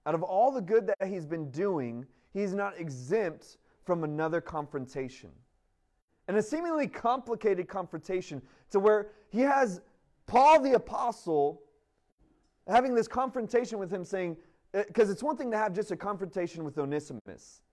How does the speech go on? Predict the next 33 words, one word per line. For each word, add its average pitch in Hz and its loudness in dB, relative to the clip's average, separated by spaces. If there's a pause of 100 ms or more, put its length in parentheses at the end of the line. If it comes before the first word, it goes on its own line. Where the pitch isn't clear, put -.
(140)
and 143 -8
being, 160 -4
like, 143 -6
pissed - 4
off 107 -10 (380)
at 147 0
what 156 2
happened. 139 -6 (460)
But 175 -2
now 247 2
you 262 2
have 202 4
Paul 170 6 (500)
saying, 180 -2 (180)
"Look, 202 2
I 185 -2
know, 196 2
I 160 -2
know, 160 -2 (300)
but 170 -4
now 185 0
I 175 0
want 175 -4
you 160 -8
to 143 -10
do 147 -2
this 139 -8
for 135 -8
me." 110 -10 (100)
Uh, 240 2
uh, 233 -6 (220)
can 262 -6
you, 330 0